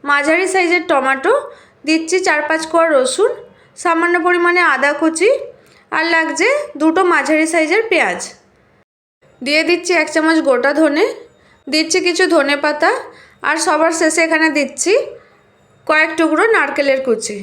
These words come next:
নারকেলের কুচিগুলো অবশ্যই দেবেন, এতে কিন্তু মাছের গ্রেভিটা অন্যরকম টেস্ট আসবে। এবার সামান্য পরিমাণে জল দিয়ে একটা মিহি পেস্ট বানিয়ে নেব।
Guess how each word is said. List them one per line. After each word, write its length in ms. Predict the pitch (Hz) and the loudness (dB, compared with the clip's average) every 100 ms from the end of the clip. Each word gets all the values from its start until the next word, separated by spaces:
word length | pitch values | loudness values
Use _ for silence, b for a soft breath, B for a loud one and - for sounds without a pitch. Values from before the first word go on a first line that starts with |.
| 190 - _ b b - | -16 -20 _ b b -6
নারকেলের 500 | 285 294 311 349 370 | -2 0 0 0 0
কুচিগুলো 360 | 359 359 339 359 302 | 0 0 2 2 2
অবশ্যই 420 | 277 294 370 349 | 0 0 0 0
দেবেন, 320 | 294 269 294 466 - | 2 2 2 -2 0
এতে 220 | 277 285 | 0 0
কিন্তু 260 | 330 339 339 | 0 0 0
মাছের 380 | 320 254 254 330 | 0 0 2 0
গ্রেভিটা 440 | 277 277 277 285 381 480 - | 2 0 0 0 0 -2 -2
অন্যরকম 520 | 294 302 294 277 302 | 0 2 2 2 -2
টেস্ট 320 | 294 240 226 240 | 0 0 0 -2
আসবে। 300 | 214 - 202 - B B B | -4 -4 -10 -12 B B B
এবার 220 | 320 359 403 | -2 0 0
সামান্য 380 | 370 311 320 349 349 | 0 0 0 0 0
পরিমাণে 360 | 349 349 359 294 | 0 2 2 2
জল 260 | 302 277 302 | 2 2 2
দিয়ে 200 | 320 359 | 2 2
একটা 260 | 330 - 453 571 | 0 0 -2 0
মিহি 240 | 330 311 311 | 2 2 2
পেস্ট 280 | 285 269 240 | 0 0 -2
বানিয়ে 320 | 226 220 208 | -2 -2 -2
নেব। 180 | 196 | -4